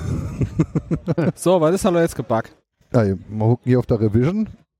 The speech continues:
Speaker 2: Was ist denn die Revision?
Speaker 1: Das hat ich letzte Grolo schon gefroren und die Antwort war ernüchternd. Nee, äh. <laughs> Warte, ich froh mal nochmal.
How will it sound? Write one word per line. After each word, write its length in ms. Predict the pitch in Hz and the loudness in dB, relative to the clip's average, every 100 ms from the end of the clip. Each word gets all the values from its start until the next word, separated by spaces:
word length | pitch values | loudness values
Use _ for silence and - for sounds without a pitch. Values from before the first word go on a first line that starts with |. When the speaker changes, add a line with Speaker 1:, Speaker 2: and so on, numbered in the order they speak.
| _ _ _ | _ _ _
Speaker 2:
Was 100 | 139 | -4
ist 120 | 185 190 | -2 -2
denn 80 | |
die 60 | 160 | -2
Revision? 420 | 139 135 156 120 - | -4 -4 -6 -8 -8
Speaker 1:
Das 200 | 131 123 | 0 2
hat 120 | 131 | 2
ich 100 | 156 | 0
letzte 380 | 175 175 160 139 | 0 2 4 2
Grolo 340 | 123 160 190 165 | 2 0 2 2
schon 180 | 135 110 | 0 -2
gefroren 400 | 107 113 135 165 | -4 0 0 0
und 140 | 135 | -2
die 100 | 127 | 0
Antwort 380 | 127 156 156 - | 0 0 -2 0
war 100 | 135 | 0
ernüchternd. 460 | 123 139 - 107 120 | 2 0 -2 -4 0
Nee, 100 | 127 | 2
äh. 180 | 110 107 - - - 1077 1077 - - - - | 2 0 -2 -10 -10 -8 -8 -2 -4 -4 -12
<laughs> 880 | - _ _ _ _ _ _ _ | -12 _ _ _ _ _ _ _
Warte, 180 | 151 165 | 0 0
ich 80 | 135 | -2
froh 180 | 131 190 | 0 2
mal 140 | 165 | 2
nochmal. 260 | 185 165 | 0 -2